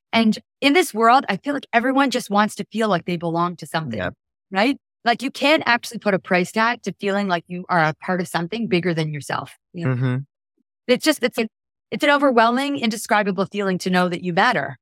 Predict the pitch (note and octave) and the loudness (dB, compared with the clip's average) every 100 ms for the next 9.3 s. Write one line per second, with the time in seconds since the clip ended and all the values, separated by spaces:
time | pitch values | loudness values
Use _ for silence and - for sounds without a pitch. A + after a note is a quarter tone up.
0 | - G#3 G3+ B3+ B3 A3+ G3+ G3 A3 C4 | -2 -2 0 0 4 4 4 4 4 0
1 | G#3 G3 F#3+ A3 A#3+ C#4 C4+ G#3+ F3+ - | -6 -4 -4 -2 -4 -4 -2 0 0 -4
2 | E3 E3+ D#3 - - F#3+ G3 D#3+ D#3+ B3+ | -10 -12 -18 -20 -18 -14 -12 -10 -10 -10
3 | C#4+ _ _ _ - A#3 C#4 C4 D4 D#4 | -12 _ _ _ -4 0 2 0 2 0
4 | D4 C#4 C4+ C4+ A3 G#3+ G3+ - A#3+ - | 2 4 2 0 0 0 0 -2 -4 0
5 | G#3+ A3+ A3+ G3+ - A#3+ A#3+ F3 D#3+ _ | -2 0 0 -2 -2 2 4 4 -2 _
6 | _ _ _ _ _ _ _ _ _ _ | _ _ _ _ _ _ _ _ _ _
7 | G#3+ C4 G#3+ A3 A#3 D#4 G#3+ F#3 F#3+ G3 | 2 2 2 2 2 4 4 2 2 2
8 | F3+ C4+ F3+ C#3 D#3+ F#3 - B3 - D4 | 2 2 2 2 -2 -2 0 0 0 -8
9 | D#4+ A#3+ | -2 2